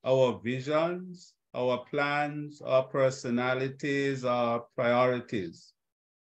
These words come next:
If we want to become effective salt of the earth, the Lord's salt must completely penetrate the depths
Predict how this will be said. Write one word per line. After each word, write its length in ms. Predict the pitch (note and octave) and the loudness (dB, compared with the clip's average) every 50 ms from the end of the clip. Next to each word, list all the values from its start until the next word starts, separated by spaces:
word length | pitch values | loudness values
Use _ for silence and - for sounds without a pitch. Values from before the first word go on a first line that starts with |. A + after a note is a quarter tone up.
| _ _ _ _ _ _ _ _ _ _ | _ _ _ _ _ _ _ _ _ _
If 240 | - F3+ G3 G3 G3 | 8 8 8 10 10
we 100 | G#3 G3+ | 10 12
want 320 | G3 G3 G3 F#3 F#3 F3+ F3+ | 12 12 12 12 12 10 8
to 80 | G3+ E3 | 6 6
become 380 | F3 F3 F3 - E3 D#3 D#3+ | 4 4 6 6 6 8 8
effective 720 | D#3 D3 - - - F3 E3+ E3+ - - - F3 D#3+ D3+ - | 6 2 2 2 2 2 2 2 -2 -2 0 0 0 0 -2
salt 680 | - - - - F#3 F3 F3 F3 E3+ E3+ E3+ E3 F3 | -8 -8 -2 2 4 6 8 8 8 8 6 4 2
of 140 | D#3 C#3+ C#3+ | 0 0 -2
the 120 | C#3+ A#2 | -4 0
earth, 400 | - D3 D#3 D3+ C3 G#2 - - _ _ _ _ _ _ _ _ _ _ _ _ _ _ _ _ _ _ _ _ _ _ _ - | 2 4 4 4 4 2 0 -6 _ _ _ _ _ _ _ _ _ _ _ _ _ _ _ _ _ _ _ _ _ _ _ -2
the 140 | C3 C3+ | 2 4
Lord's 500 | C3+ C#3+ D3+ D#3+ E3 E3 E3 D#3+ - - | 6 8 10 12 12 12 12 10 6 -4
salt 540 | - - F#3+ F3 E3 D3+ C#3+ C#3 C#3 C3+ C3+ - - - | -2 2 6 6 8 8 6 4 2 0 -4 -10 -16 -8
must 320 | C3+ C3+ C#3 C#3 C3+ - - | -2 0 0 0 0 -2 0
completely 1040 | - D#3 C#3+ C3+ B2+ C3 - _ _ - F#3 F#3+ F#3 D#3 - D3 E3 E3 D#3 D#3+ - _ _ _ - | 2 4 4 4 2 -2 -8 _ _ -4 -2 -2 -2 -2 -2 -2 0 0 0 -2 -6 _ _ _ 2
penetrate 840 | G3+ F#3+ F3+ F3+ F3 F3 F3 - - E3 C#3+ C3 A#2+ A2+ - F#2+ | 2 4 4 4 2 2 0 -4 -4 -2 -2 0 -2 -2 -4 -6
the 100 | A#2+ B2+ | -6 -6
depths 720 | A#2 G#2+ G2+ C3+ C#3 B2+ C3+ - - - - - - - | -6 -2 0 2 2 2 0 -4 -14 -20 -20 -20 -20 -20